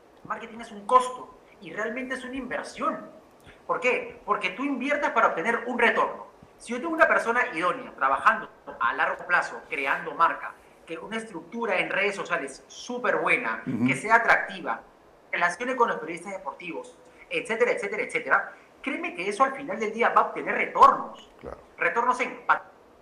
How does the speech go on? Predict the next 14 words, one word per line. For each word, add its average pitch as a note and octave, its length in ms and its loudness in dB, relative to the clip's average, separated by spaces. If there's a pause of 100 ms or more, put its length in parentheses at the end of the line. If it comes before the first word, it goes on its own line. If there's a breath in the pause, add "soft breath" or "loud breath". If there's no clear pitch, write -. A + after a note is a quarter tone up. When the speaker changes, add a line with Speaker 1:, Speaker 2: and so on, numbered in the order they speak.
(240)
Speaker 1:
retornos A3+ 420 -2
en A#3 80 -6
exposición - 420 -12
mediática, E3 540 -2 (300)
re-, - 240 -2
Speaker 2:
Ujú. A3 60 -10
Speaker 1:
eh, E3+ 220 -4
retornos G#3+ 500 2
en, B3 120 4 (420)
eh, E3 100 -10 (280)
por E3 100 -4
ejemplo, G3+ 300 -2
relacionamiento G3 600 -2
con A3 280 0